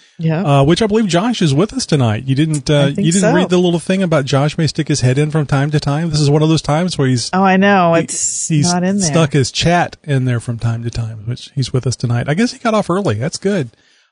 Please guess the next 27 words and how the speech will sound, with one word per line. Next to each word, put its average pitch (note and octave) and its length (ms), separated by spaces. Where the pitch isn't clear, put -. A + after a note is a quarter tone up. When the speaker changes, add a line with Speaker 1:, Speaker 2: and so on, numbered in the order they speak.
Speaker 2:
Uh, D3 180
or D#3 100
maybe D#3+ 240
he, D3+ 200
uh, C#3 60
had C#3 180
a, B2+ 220
a C#3 80
good C#3 140
drive B2+ 320
home. B2 260
It C#3+ 100
was B2+ 220
a A2+ 80
punishment E3 480
last C3+ 340
week B2 220
for B2+ 140
that, - 280
uh, B2 120
what F3 140
was C#3 120
it, A2+ 160
Speaker 1:
Oh, D#3 100
my D#3 200
Speaker 2:
four-hour F#3 160
Speaker 1:
goodness. F#3+ 560